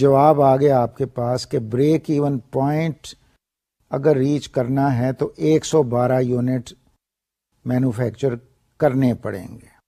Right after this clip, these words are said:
تو آئیے اگلا پارٹ اس سوال کا دیکھیں۔ اس میں میں نے پھر جو بیسک ڈیٹا ہے وہ اسی طرح سے اوپر لکھا ہے تاکہ آپ کو نظر آئے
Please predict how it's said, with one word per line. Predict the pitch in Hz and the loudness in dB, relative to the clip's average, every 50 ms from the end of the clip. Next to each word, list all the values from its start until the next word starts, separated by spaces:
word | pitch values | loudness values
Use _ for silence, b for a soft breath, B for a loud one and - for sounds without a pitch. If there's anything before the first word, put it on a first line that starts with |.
| _ _ _ _ _ _ _ _ | _ _ _ _ _ _ _ _
تو | - 143 - | -8 -4 0
آئیے | 170 165 170 170 170 175 | 2 4 6 6 8 6
اگلا | 160 143 147 160 160 160 156 - | 6 4 4 4 4 4 4 4
پارٹ | 165 151 143 151 135 143 | 2 2 2 2 2 -2
اس | 147 - | -4 -2
سوال | - 151 143 131 127 131 | -2 0 0 0 0 0
کا | 120 117 143 131 | -2 -2 -4 -2
دیکھیں۔ | 120 123 113 - - 127 120 - _ _ _ _ _ _ _ _ _ _ _ _ _ _ _ _ _ _ _ _ - - | -2 -4 -4 -4 -8 -12 -12 -12 _ _ _ _ _ _ _ _ _ _ _ _ _ _ _ _ _ _ _ _ -6 -4
اس | 165 160 - - | -4 -4 -4 -4
میں | - 190 190 | -2 -2 0
میں | 185 170 151 151 | 0 0 0 0
نے | 151 156 156 156 - _ _ _ - | 0 0 0 -2 -4 _ _ _ -2
پھر | - 175 190 170 170 - _ - | 2 2 2 2 0 -10 _ -8
جو | 160 143 143 143 139 120 | -2 2 2 2 2 4
بیسک | 113 135 139 131 - - 165 131 117 | 4 4 4 4 4 2 0 0 2
ڈیٹا | 120 131 123 104 - 131 123 120 | 0 0 0 2 0 0 0 0
ہے | 120 110 104 110 | 0 -2 -2 -4
وہ | 113 117 120 127 127 135 - | -4 -4 -4 -4 -4 -4 -4
اسی | - 160 - - 170 165 | -4 -6 -2 2 0 0
طرح | - - 156 135 139 131 | 2 2 2 4 4 4
سے | 127 - 139 | 2 0 -2
اوپر | 123 101 - - 113 | -2 -2 -4 -8 -10
لکھا | - 92 90 - - - 90 | -10 -10 -12 -14 -16 -18 -18
ہے | - - - _ _ _ _ _ _ _ _ _ _ _ _ _ _ _ _ _ _ _ _ - | -18 -20 -20 _ _ _ _ _ _ _ _ _ _ _ _ _ _ _ _ _ _ _ _ -4
تاکہ | 143 127 131 117 - 147 135 | -2 -2 -2 0 0 2 2
آپ | 127 127 123 120 - | 4 2 0 0 -2
کو | - 139 131 | -2 -2 0
نظر | 123 123 131 123 123 135 131 | 0 2 2 2 2 2 2
آئے | 123 120 120 120 123 | 2 2 2 0 -2